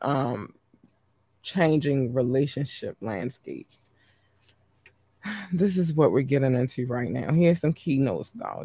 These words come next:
Dating opportunities for heterosexual men are diminishing as relationship standards rise. What that's saying is,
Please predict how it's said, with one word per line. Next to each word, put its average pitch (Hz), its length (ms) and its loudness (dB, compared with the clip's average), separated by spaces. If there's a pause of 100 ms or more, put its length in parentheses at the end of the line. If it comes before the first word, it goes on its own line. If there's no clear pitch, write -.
Dating 160 400 4
opportunities 151 880 2
for - 140 -4
heterosexual 165 880 2
men 135 420 4 (340)
are 165 140 8
diminishing 175 800 4
as 131 260 -2
relationship 143 800 2
standards 127 640 2
rise. 113 540 4 (600)
What 135 280 2
that's 143 240 8
saying 160 400 8
is, 170 400 6